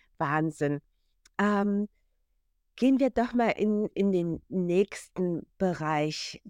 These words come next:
des Users, der Userin. Empfehlungsalgorithmen beeinflussen also, was wir online sehen und wie viel Zeit wir auf einer Plattform verbringen.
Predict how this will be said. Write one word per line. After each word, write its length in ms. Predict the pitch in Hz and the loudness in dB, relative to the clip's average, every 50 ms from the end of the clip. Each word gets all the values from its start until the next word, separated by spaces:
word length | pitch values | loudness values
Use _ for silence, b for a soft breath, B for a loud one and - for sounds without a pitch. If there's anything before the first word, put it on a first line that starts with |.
| _ - | _ 0
des 460 | 190 185 180 180 165 - - - - - | 0 0 0 -2 -6 -8 -12 -14 -12 -10
Users, 720 | 180 151 147 147 196 220 233 226 190 - 139 - 147 - - | -10 -8 -4 0 0 2 2 2 0 0 -2 -2 -2 -4 -4
der 120 | 185 170 | -2 -2
Userin. 640 | 165 147 160 185 208 185 180 180 151 135 - 117 120 - | -2 -2 0 0 0 2 2 -2 -2 -2 -4 -6 -8 -6
Empfehlungsalgorithmen 1160 | - 156 160 - - 208 214 226 285 269 - - - 190 202 202 202 190 220 220 - 220 208 | -8 -8 -8 -2 0 2 4 4 2 0 0 -4 -2 -2 -2 -2 0 0 0 0 0 -2 -2
beeinflussen 880 | 180 165 - - - 160 165 196 247 254 - - 247 240 - - 240 226 | -2 -2 -6 -6 -6 -4 0 0 0 0 0 0 -2 -2 0 0 -2 0
also, 360 | - 196 202 214 202 220 202 185 - | 0 2 0 0 0 0 -4 -4 -4
was 320 | 160 160 185 - - - | -6 -6 -6 -6 -4 0
wir 200 | 202 180 165 - | 2 2 2 2
online 440 | - 180 180 180 170 160 156 151 151 | 0 0 0 0 0 2 0 0 -2
sehen 480 | 147 - - 151 156 190 240 285 302 _ _ _ _ _ _ _ _ _ _ _ | -4 -2 0 0 2 2 2 0 0 _ _ _ _ _ _ _ _ _ _ _
und 260 | - 180 180 175 - - - | -2 0 0 0 -2 -6 -8
wie 280 | 151 180 202 233 254 | -4 -2 0 0 0
viel 320 | 240 - - 214 202 196 - | 0 -2 -2 0 0 0 -2
Zeit 800 | - - - - 180 160 156 160 175 220 285 359 370 - - - - | -4 -12 -6 -4 -4 -4 -2 -2 0 0 0 0 -2 -6 -12 -8 -2
wir 240 | 190 185 175 - | 0 2 2 2
auf 120 | 170 170 - | 0 0 0
einer 220 | 147 170 175 160 | 0 0 0 -2
Plattform 600 | - - - 175 165 190 - - - 196 175 170 | -4 -4 -6 -4 -4 -4 -4 -2 0 0 0 0
verbringen. 760 | - - 175 156 _ - - - 170 165 160 143 143 143 139 | 0 -2 -4 -4 _ -4 -4 -2 0 0 0 -2 -4 -6 -8